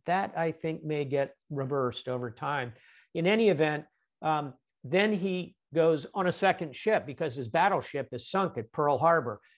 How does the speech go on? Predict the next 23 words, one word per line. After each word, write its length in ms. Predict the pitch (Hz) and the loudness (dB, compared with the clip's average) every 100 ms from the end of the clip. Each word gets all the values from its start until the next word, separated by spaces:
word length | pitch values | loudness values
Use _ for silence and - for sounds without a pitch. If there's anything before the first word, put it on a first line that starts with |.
| - | -10
and 120 | 156 | -6
he 140 | 147 156 | 0 0
ends 280 | 160 131 175 | 0 0 4
up 300 | 196 190 - | 4 2 -8
on 380 | 160 147 147 147 _ _ _ - | -6 -4 -4 -8 _ _ _ -6
a 120 | 143 | -2
light 360 | 139 147 180 175 | 2 4 4 2
aircraft 640 | 175 175 175 156 139 - | 0 0 2 0 0 -2
carrier 300 | - 147 147 | -4 0 0
called 300 | 131 - 143 | -2 -2 -4
the 120 | 127 120 | -2 -4
Linscomb 640 | 147 160 - - 135 120 | -4 -4 -6 -8 -6 -2
Bay. 460 | 151 151 135 127 127 _ _ 143 | 2 2 2 0 -6 _ _ -12
And 200 | 135 - | -12 -4
two 160 | 190 | 0
years 360 | 196 185 180 - | 4 6 4 4
after 280 | 160 - 139 | 2 0 -10
Pearl 320 | - 160 147 | -2 0 0
Harbor, 440 | 151 147 139 123 107 | 0 0 0 -6 0
that 260 | 156 170 | 0 0
ship 320 | - 156 143 - | -6 -6 -6 -6
is 220 | 131 - | -10 -10
torpedoed, 920 | - 123 - - 160 135 123 117 113 | -6 -8 -6 -4 -2 0 -2 -4 -10